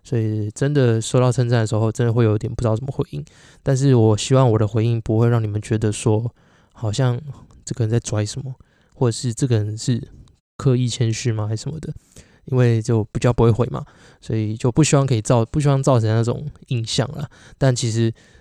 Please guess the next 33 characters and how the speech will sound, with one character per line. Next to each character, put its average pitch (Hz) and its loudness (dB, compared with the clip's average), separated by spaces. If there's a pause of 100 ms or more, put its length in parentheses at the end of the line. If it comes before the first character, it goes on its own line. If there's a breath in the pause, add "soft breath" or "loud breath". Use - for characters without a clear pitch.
(100)
这 143 0
个 113 2
每 110 0
一 117 0
句 147 2
话， 131 2
甚 139 2
至 139 2
是 135 2
只 - -10
是 135 0
一 - -2
个 131 0
爱 135 2
心 123 -2
啊、 123 0
按 131 0
赞 120 0
啊， 107 -2
我 107 0
真 127 0
的 127 4
都 117 4
放 123 2
在 117 2
心 110 -6
上， 104 -2
然 107 -2
后 110 2
也 107 0
真 110 -2
的 110 0
都 107 0